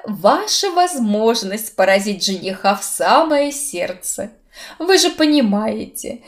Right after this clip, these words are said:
что мужчина в женщине ценит красоту и загадку.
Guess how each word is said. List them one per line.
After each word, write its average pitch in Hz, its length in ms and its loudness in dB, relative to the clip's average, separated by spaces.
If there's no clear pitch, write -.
что - 280 4
мужчина 262 840 2
в 240 80 -2
женщине 208 680 -2
ценит 185 480 -2
красоту - 1040 -2
и 269 280 4
загадку. 196 1400 -2